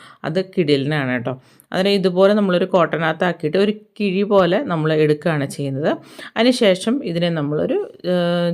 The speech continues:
ചെറിയ തിരി കത്തിക്കുന്ന പ-, വിളക്കുകൾ കിട്ടുമല്ലോ, അതല്ലെങ്കിൽ ഇതുപോലൊരു കുഞ്ഞു മൺപാത്രത്തിനകത്തോട്ട് വെച്ചിട്ട് ഏതെങ്കിലും ഒരു ഓയിൽ, ഇപ്പോൾ വെളിച്ചെണ്ണയാണെങ്കിൽ വെളിച്ചെണ്ണ, അല്ലെങ്കിൽ കടുകെണ്ണ,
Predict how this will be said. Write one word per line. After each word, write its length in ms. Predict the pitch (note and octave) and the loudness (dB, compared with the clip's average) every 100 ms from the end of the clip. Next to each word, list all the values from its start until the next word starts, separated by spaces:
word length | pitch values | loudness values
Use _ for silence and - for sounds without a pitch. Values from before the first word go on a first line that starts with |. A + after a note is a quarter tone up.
| - | -2
ചെറിയ 520 | F#3+ F#3 F#3 F3+ F#3 - | 0 2 4 4 2 0
തിരി 220 | F#3 F3+ | -2 2
കത്തിക്കുന്ന 440 | F3+ F3 E3+ E3+ F3 - - F3 F3+ | 0 0 -4 -2 -4 -8 -14 -14 -6
പ-, 140 | F#3+ E3+ E3 | -2 -2 0
വിളക്കുകൾ 460 | F#3+ F#3 F#3 F3+ F3+ | 2 2 0 0 0
കിട്ടുമല്ലോ, 400 | F3+ D#3+ C#3+ D3+ | 0 -2 -2 -2
അതല്ലെങ്കിൽ 540 | D3+ F#3+ F#3+ F3 F#3+ | 0 0 0 0 -2
ഇതുപോലൊരു 460 | G#3 F3 F3 E3+ F3 | -2 -2 -2 -2 -4
കുഞ്ഞു 280 | F3 D#3+ E3+ | -4 -4 -4
മൺപാത്രത്തിനകത്തോട്ട് 960 | E3 D3+ D3 C#3 C#3+ D3 D#3 D3+ D3+ D3+ | -4 -4 -4 -6 -6 -6 -6 -4 -4 -4
വെച്ചിട്ട് 420 | D3 D3 B2 G3 - - - - - | -6 -8 -4 -4 -6 -20 -20 -12 -2
ഏതെങ്കിലും 580 | G#3 G#3+ A3+ A3+ D4+ D#4 | 2 4 2 2 0 2
ഒരു 180 | G#3 E3+ | 2 2
ഓയിൽ, 200 | D3 C#3 - | 2 0 -4
ഇപ്പോൾ 200 | - E3 | -4 0
വെളിച്ചെണ്ണയാണെങ്കിൽ 600 | E3 D3+ D#3+ E3 E3+ D#3+ D3 D#3 F3 | 0 0 -2 -2 -2 -2 -2 -2 -2
വെളിച്ചെണ്ണ, 520 | D#3+ C#3+ - C3+ C#3+ F#3+ - _ _ _ _ _ - | -2 -4 -6 -4 -4 -4 -8 _ _ _ _ _ -6
അല്ലെങ്കിൽ 360 | D#3+ D#3+ D#3+ D#3+ | -2 0 0 -2
കടുകെണ്ണ, 500 | E3 E3 D#3+ D3 C3+ | 0 0 0 -2 -2